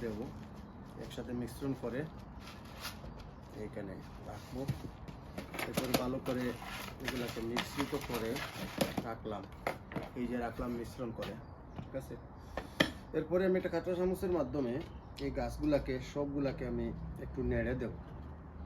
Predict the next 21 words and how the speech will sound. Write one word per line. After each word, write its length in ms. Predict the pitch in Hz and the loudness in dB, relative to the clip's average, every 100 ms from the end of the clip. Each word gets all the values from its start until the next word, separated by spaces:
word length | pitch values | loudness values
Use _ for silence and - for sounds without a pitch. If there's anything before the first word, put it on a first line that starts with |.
| - - - - | -8 -10 -10 -4
যেমন 200 | 123 120 120 | -2 0 0
এই 60 | 117 | 0
প্রথম 200 | 139 139 143 | -2 0 2
একটা 140 | 135 135 | 2 2
গাছ 120 | 120 127 | 0 0
আমি 120 | 131 120 | 0 0
দেখাই, 200 | 113 120 | 0 -2
আপনি 160 | 113 113 | -2 -2
এই 40 | 113 | -2
যে 40 | 117 | -2
দেখেন, 200 | 110 117 135 - - - - - - - - - | -2 -4 -6 -8 -8 -8 -8 -8 -8 -10 -8 -2
এই 60 | 127 | 0
গাছগুলাকে 400 | 123 131 123 123 131 | 0 2 0 2 4
ভালো 140 | 135 131 | 4 4
করে 160 | 123 127 151 - 123 | 2 2 0 -4 -4
মাটিগুলাকে 460 | 113 117 127 123 120 | -2 0 0 0 -2
একটু 120 | 127 120 | -2 0
নেড়ে 240 | 107 104 110 | 0 0 0
দেব, 140 | 101 104 - - - - - - - - 120 | -2 -4 -6 -10 -10 -10 -10 -10 -10 -8 -2
যাতে 300 | 110 - 117 117 - 120 | -2 0 0 0 -2 -4
মাটিগুলো 380 | 113 120 120 | -2 -2 0